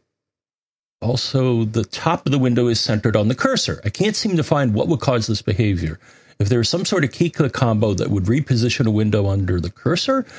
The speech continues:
I feel like this is an accessibility item that is inadvertently being triggered. So I looked through the keyboard shortcuts and other accessibility settings, but nothing jumped out. I asked the coworker, and they also noticed this random behavior. Do you have any suggestions or ideas that may cause this random behavior?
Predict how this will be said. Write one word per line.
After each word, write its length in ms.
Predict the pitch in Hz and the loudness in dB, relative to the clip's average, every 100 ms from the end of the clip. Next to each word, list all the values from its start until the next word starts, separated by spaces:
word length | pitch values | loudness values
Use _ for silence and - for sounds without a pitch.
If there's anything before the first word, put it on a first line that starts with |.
| - - | -6 -2
I 80 | |
feel 200 | 117 226 | 0 2
like 200 | 247 214 | 0 0
this 120 | 196 165 | 0 0
is 120 | 160 | 0
an 100 | 156 | 0
accessibility 760 | - - 165 160 135 143 123 | 0 -2 -2 0 2 2 2
item 260 | 120 113 107 | 2 2 2
that 100 | 101 | 0
is 140 | 90 | 0
inadvertently 560 | 127 135 107 107 117 104 | 0 2 0 0 0 0
being 280 | 92 101 92 | 0 0 -2
triggered. 500 | - 127 101 82 - - - - - | -2 -2 -2 -4 -8 -18 -20 -18 -4
So 140 | 127 | 0
I 80 | 113 | 2
looked 200 | 165 - | 0 0
through 100 | 160 | 0
the 80 | 123 | 0
keyboard 420 | - 220 156 104 | 0 2 2 0
shortcuts 500 | - 104 - 101 - | 0 -2 0 -2 0
and 80 | 110 | 2
other 180 | 113 | 2
accessibility 720 | 107 - 107 - 101 156 120 95 | 0 -2 -4 -4 -2 0 2 0
settings, 440 | - 92 92 - | -2 -4 -4 -4
but 120 | - | -4
nothing 300 | 104 104 101 | -2 0 -2
jumped 320 | 90 92 95 | -2 -4 0
out. 220 | 120 90 - - - _ - | 0 -2 -6 -20 -20 _ -6
I 60 | 98 | -2
asked 200 | 101 - | -2 -4
the 60 | |
coworker, 500 | - 202 156 127 139 | -2 0 2 2 2
and 100 | 120 | 2
they 80 | 107 | 2
also 260 | 101 - 95 | 2 0 -2
noticed 360 | 92 87 - | -2 -2 -6
this 160 | - - | -8 -6
random 220 | 90 90 | -2 0
behavior. 400 | 92 117 95 92 | 0 0 -2 -4
Do 140 | 123 | 0
you 100 | 147 | 0
have 120 | 202 196 | 0 0
any 120 | 185 | 0
suggestions 640 | - 156 175 - 160 135 | -2 0 0 0 -2 0
or 80 | 127 | 0
ideas 500 | 131 110 127 147 123 | 0 0 0 0 0
that 120 | 123 | 0
may 120 | 123 | -2
cause 440 | 123 - 143 147 110 | -2 -2 0 0 0
this 200 | 127 - | -4 -2
random 360 | 131 131 127 | -2 0 0
behavior? 540 | 110 123 139 110 82 | 0 0 0 -2 -4